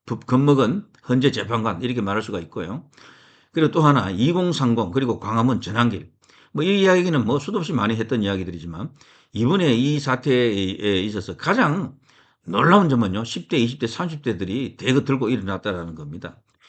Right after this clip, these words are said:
이들이 들고 일어난 요인은, 어, Stop the Steal, 이게 컸고요. 중국이 컸습니다. 이 두 개가 결정적이에요.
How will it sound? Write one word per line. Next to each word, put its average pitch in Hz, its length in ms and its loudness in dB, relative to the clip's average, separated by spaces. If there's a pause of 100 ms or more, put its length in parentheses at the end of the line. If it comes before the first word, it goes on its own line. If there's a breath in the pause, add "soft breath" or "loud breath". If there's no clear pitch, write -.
(140 soft breath)
이들이 175 280 0
들고 165 260 2
일어난 123 440 2
요인은, 110 600 0 (600 soft breath)
어, 85 440 -8
Stop 143 340 2
the 104 120 -6
Steal, - 400 -4
이게 131 180 0
컸고요. 101 580 -6
중국이 151 500 0
컸습니다. - 420 -8
이 190 140 -2
두 147 140 0
개가 208 460 -2
결정적이에요. 147 880 -4